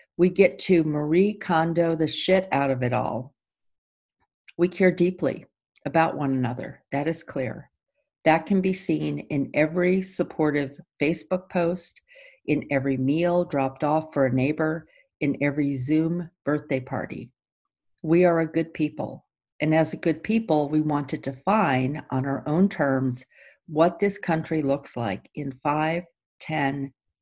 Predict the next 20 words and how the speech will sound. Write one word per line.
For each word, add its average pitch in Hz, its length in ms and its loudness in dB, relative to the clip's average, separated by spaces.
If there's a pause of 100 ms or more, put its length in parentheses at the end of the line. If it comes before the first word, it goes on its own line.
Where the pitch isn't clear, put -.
(100)
fifty 143 300 -4
years. 135 560 -4 (640)
This 196 220 4
is 214 160 2
our 175 120 6
chance 156 420 -4
to 156 120 -4
do 135 240 -2
that, 113 320 -8 (320)
the 143 80 -2
biggest 156 540 -2
one 151 280 -4
we 143 120 -6
have 147 180 -4 (120)
ever 139 240 -4
gotten, 123 540 -4 (680)
and 147 160 -2
the 143 60 -6
best 196 540 2
one 127 420 -4